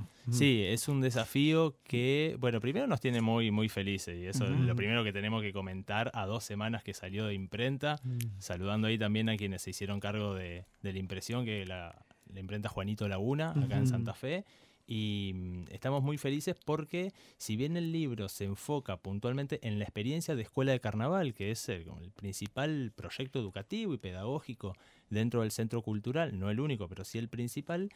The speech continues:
Speaker 2: eh, hacer un recorte sobre esa experiencia ha sido un trabajo que nos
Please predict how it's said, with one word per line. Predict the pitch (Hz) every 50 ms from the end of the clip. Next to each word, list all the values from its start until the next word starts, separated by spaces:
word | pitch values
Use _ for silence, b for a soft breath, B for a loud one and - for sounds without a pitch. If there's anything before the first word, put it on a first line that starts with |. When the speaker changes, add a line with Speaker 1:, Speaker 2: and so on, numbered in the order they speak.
| b b b b b b -
Speaker 2:
eh, | 120 110 107 104 101 101 101 82 90 87 -
hacer | - 113 - - 160 160 180
un | 175 160
recorte | 151 143 139 - 175 175 - 156 139
sobre | - 117 110 107 120
esa | 120 - 139
experiencia | 123 - 123 117 120 127 135 143 135 - 165 175 180 180 b b b b b
ha | - 113
sido | 110 - 117 120 120
un | 123 120
trabajo | - - 110 110 107 113 113 120 123 - - 151 -
que | - - 98 113 127 139 139
nos | 123 107 98 95